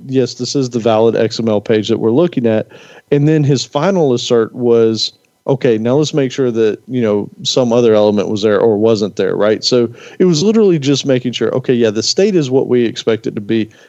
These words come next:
Now let's assert the real thing." And I felt like that was a fair example because he wasn't going to any outside thing and saying, "Okay, well, let's make sure one plus one equals two here, and then let's get back to the X M L," right? Like, it was all very much in line with what the original concept was.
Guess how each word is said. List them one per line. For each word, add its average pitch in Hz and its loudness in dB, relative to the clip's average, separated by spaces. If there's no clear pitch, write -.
Now 135 2
let's 123 0
assert 113 -2
the 107 -2
real 101 -2
thing." - -10
And 156 0
I 156 2
felt 175 0
like 135 0
that 127 2
was 123 -4
a 117 -4
fair 117 0
example 101 -6
because 120 -2
he 143 0
wasn't 170 0
going 127 2
to - -2
any 127 -2
outside 107 0
thing 110 0
and 104 -4
saying, 107 -2
"Okay, 151 2
well, 127 4
let's 156 0
make 151 2
sure 131 0
one 123 -2
plus 117 0
one 127 -2
equals 104 -8
two 165 0
here, 110 -2
and 131 0
then 123 2
let's 117 2
get 110 0
back 104 2
to 104 -2
the 101 0
X 101 -4
M 107 0
L," 98 0
right? 101 2
Like, 120 0
it 135 2
was 131 2
all 120 2
very 113 0
much 107 -2
in 107 -2
line 104 0
with 95 -8
what 104 0
the 107 2
original 101 0
concept 107 -2
was. 104 -2